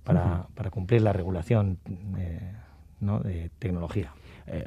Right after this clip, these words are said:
Speaker 2: cuando hablamos muchas veces de tecnología o de inteligencia artificial, son conceptos que a la mayoría se nos quedan un poco lejos. Los vemos como en el futuro y,
Speaker 1: Sí.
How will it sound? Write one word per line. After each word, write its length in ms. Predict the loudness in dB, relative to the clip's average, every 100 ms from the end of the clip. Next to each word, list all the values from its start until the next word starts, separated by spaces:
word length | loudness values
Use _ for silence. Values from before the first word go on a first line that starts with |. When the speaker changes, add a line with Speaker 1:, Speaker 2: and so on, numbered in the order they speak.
| -2
Speaker 2:
cuando 220 | 2 4
hablamos 260 | 8 10 10
muchas 220 | 10 10
veces 220 | 12 10
de 100 | 10
tecnología 640 | 8 10 10 10 12 12 12
o 60 |
de 180 | 6 6
inteligencia 540 | 6 6 8 10 12 10
artificial, 580 | 10 6 8 8 8 2
son 260 | 6 6
conceptos 540 | 8 8 6 10 10 10
que 160 | 8
a 240 | 8 6 6
la 80 | 10
mayoría 340 | 10 10 10
se 100 | 8
nos 140 | 6
quedan 160 | 6 6
un 80 | 8
poco 180 | 8 8
lejos. 300 | 6 2 0
Los 140 | 6
vemos 240 | 8 8
como 160 | 8 4
en 80 | 4
el 80 | 2
futuro 640 | 8 12 12 12 12 8
y, 240 | 0 0
Speaker 1:
Sí. 120 | 6